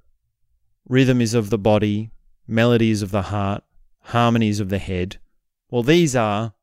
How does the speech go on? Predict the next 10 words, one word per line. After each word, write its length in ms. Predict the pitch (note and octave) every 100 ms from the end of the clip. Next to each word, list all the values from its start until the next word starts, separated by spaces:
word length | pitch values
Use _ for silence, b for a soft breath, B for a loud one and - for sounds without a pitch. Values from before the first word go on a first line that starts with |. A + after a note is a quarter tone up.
| _
meta 560 | A#2 A#2 C3 C#3+ - B2 A#2
ideas. 880 | A2 G#2 G#2 A2 G#2 - - - - _ _ _ _ _ _ _ _ _ _ -
These 200 | C3 C3
are 200 | C3 B2
ideas 760 | A#2 G#2+ A#2+ B2+ A2+ C3 - - -
of 300 | A2 G#2+ - b b
conceptualizing 1300 | A#2+ A2+ - - F#3 - - C#3 G#2+ G2 G2 A2+
these 240 | A2+ G#2+ G#2
big 560 | G2+ C3 C#3+ C#3+ C3
things 720 | - D3 C#3 G#2+ G#2+ D3+ -